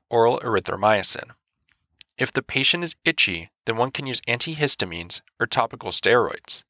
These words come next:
Complications related to pityriasis rosea include post-inflammatory pigmentary changes, as well as relapse. And lastly, with regards to prognosis, remember that this disease has a very good prognosis,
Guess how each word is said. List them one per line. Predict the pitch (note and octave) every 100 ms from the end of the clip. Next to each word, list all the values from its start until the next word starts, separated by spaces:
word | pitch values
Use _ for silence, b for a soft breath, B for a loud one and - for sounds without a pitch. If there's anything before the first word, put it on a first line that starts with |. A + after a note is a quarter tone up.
| _ _ _ _ _ _ _ _ -
Complications | C#3 C#3+ F#3 - D3+ - D#3+
related | D#3+ B2+ F#2 G2 G2
to | -
pityriasis | - C3+ D#3 A2 G#2+ - A#2
rosea | A#2+ C#3+ A#2+ F2 D#2 G2+ - _ -
include | B2 - A2+
post-inflammatory | - B2 C3 F3 D#3 A#2 A2 G#2+ - A2+
pigmentary | - A#2 B2 C3 C#3+ C3+ C#3
changes, | - E2+ - D#2 - - _ _ -
as | B2
well | A#2 B2 G#2+
as | F#2
relapse. | A2 A#2+ - - - - - _ _ _ _ _ _ _
And | C3+ C#3+
lastly, | G#2+ F2 - F2 - - _ _ -
with | B2+
regards | C3 B2+ C#3 -
to | -
prognosis, | F3 E3 B2 - - - - - - _ _ _ -
remember | B2+ B2+ D#3
that | F3+ E3
this | E3+ -
disease | E3+ - F#2 F2+
has | G#2+ G2+
a |
very | G2+ G#2 A2+
good | B2+ B2+ -
prognosis, | B2 A#2+ C#3+ - - C#2+ -